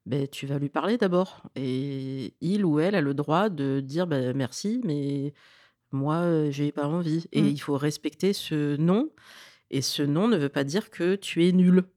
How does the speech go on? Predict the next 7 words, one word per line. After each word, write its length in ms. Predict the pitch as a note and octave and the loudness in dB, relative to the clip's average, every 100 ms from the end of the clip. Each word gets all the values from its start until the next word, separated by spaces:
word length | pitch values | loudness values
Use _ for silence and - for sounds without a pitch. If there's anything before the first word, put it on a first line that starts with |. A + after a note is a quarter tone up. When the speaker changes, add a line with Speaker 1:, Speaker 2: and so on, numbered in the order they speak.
| - | -6
Speaker 1:
ou 140 | E3 | 0
moche, 480 | F#3 F#3+ F3+ - - - | 4 4 4 0 -8 -2
ou 240 | E3 F#3 | 0 0
grosse, 460 | F3 D#3+ F3+ F3+ - - | 0 2 2 2 -2 0
ou 140 | F3 | 0
ceci, 320 | F3 F3 - F3+ | 0 -4 -4 -2
cela. 320 | F3 E3 | 0 0